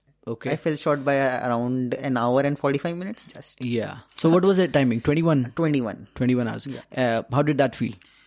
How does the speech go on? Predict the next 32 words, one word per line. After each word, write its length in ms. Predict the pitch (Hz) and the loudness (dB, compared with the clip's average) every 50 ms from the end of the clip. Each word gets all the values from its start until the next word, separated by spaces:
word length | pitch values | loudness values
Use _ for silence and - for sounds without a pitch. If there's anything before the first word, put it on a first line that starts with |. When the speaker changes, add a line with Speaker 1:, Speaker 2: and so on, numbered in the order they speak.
| _ _ - - _ _ _ - | _ _ -20 -20 _ _ _ -2
Speaker 2:
Uh, 160 | - 185 202 | 0 0 2
to 140 | 185 220 220 | 2 0 0
be 100 | 202 226 | 2 2
honest, 380 | 226 214 208 208 233 240 - - | 2 2 4 2 2 0 0 -4
finishing 680 | - - - - - - 196 185 196 190 - 226 220 208 | -8 -14 -20 -14 -6 -4 -2 -2 0 0 0 0 0 2
the 100 | 214 202 | 2 4
race 240 | 196 202 202 - | 4 4 2 2
was 200 | 185 185 190 180 | 0 0 0 2
very 200 | 160 156 156 165 | 2 2 2 2
special, 320 | 175 - - 147 135 - 139 | 2 0 0 -2 -2 -2 -4
especially 400 | - - 165 156 - - 185 196 | -4 -2 -2 -2 0 0 0 0
you 220 | 180 170 175 170 151 | 2 2 2 2 4
guys, 220 | 156 147 143 143 | 2 2 2 2
Sun 220 | - 165 156 156 | 0 0 0 0
Chasers. 600 | 147 - 156 151 143 139 151 151 151 156 156 151 - - - - - - - | 0 0 2 2 2 2 2 2 2 2 0 -2 -6 -12 -20 -20 -20 -18 -12
Speaker 1:
Hmm. 300 | 123 120 117 113 113 110 104 98 101 _ - - - - | -10 -10 -10 -10 -10 -12 -14 -16 -20 _ -20 -18 -8 -4
Speaker 2:
Anyone 420 | 170 180 185 208 220 220 233 226 | -2 0 2 2 4 4 4 4
who 160 | 202 190 214 | 4 2 2
knows 420 | 202 185 180 180 185 190 196 190 170 180 | 2 2 2 2 2 2 0 0 0 0
me 240 | 190 190 190 185 | 0 0 0 0
inside 340 | 156 151 147 - 185 175 165 | 0 -2 -2 0 0 2 4
out 160 | 180 180 175 | 4 2 2
knows 220 | 165 165 165 170 - | 0 0 0 0 0
Sun 240 | - 175 160 160 156 | 0 -2 -2 -2 0
Chasers 880 | - 165 160 151 - 170 165 165 165 170 170 160 156 143 - - - - | 0 0 0 2 2 2 2 4 4 4 2 0 -2 -4 -6 -8 -8 -8
was 220 | 151 151 156 160 | -4 0 0 2
integral 480 | 156 160 151 139 156 156 151 156 165 160 | 2 2 2 2 2 2 4 2 2 0
part 480 | - 156 143 135 143 147 143 - - - - | 2 2 2 4 4 2 0 -4 -14 -12 -6
of 240 | 135 139 143 - - | -6 -6 -6 -4 -4
my 140 | 156 156 | -2 0
running 280 | 147 139 139 147 151 143 | 0 0 0 -2 -2 -2
journey 340 | 135 139 135 143 156 165 | -2 -2 -2 -2 -2 -4